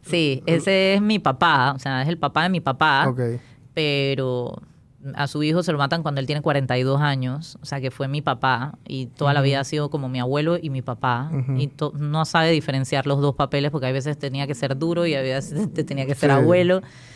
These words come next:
Speaker 1: pero me tocó gente muy echada pa'lante, de las cuales yo admiro muchísimo, y yo dije, "Yo tengo que echar para adelante". Y siempre he tenido ese apoyo también ahí, o sea, no creas, hay momentos, cuando yo terminé,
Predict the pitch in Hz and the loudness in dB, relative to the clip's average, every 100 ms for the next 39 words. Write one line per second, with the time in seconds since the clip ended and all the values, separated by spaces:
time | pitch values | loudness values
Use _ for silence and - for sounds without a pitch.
0 | - - - 180 165 160 160 165 170 190 | -20 -6 2 4 6 4 4 2 2 4
1 | 214 208 208 214 208 202 202 196 156 151 | 4 2 2 2 0 2 2 4 2 2
2 | 151 170 180 170 143 143 135 - 147 147 | 2 0 0 -2 -2 -2 -2 0 0 2
3 | 160 175 - - 120 131 139 135 143 - | 0 -2 -8 -14 -6 -2 0 0 -2 -4
4 | - 143 151 170 185 170 165 151 170 160 | -4 -2 0 0 0 -2 -4 -4 -4 -2
5 | 143 139 139 143 143 135 139 147 131 - | -2 -2 -2 -2 -2 -4 -4 -4 -6 -2
6 | 123 127 131 123 110 107 104 110 - - | -2 0 0 0 0 -2 -4 -10 -16 -20
7 | - - - - - 170 151 147 180 165 | -20 -20 -20 -14 -4 0 0 0 0 2
8 | 190 185 180 185 180 185 170 175 170 165 | 2 2 0 2 2 0 2 4 4 2
9 | 135 139 143 151 135 110 123 117 127 156 | 0 0 0 0 0 0 -2 -2 -2 0
10 | 139 110 117 113 127 131 135 151 156 156 | -2 -2 -4 -4 -2 -2 -2 -2 -4 -6
11 | - - - - 139 139 143 175 175 175 | -20 -20 -20 -6 -2 0 0 0 0 0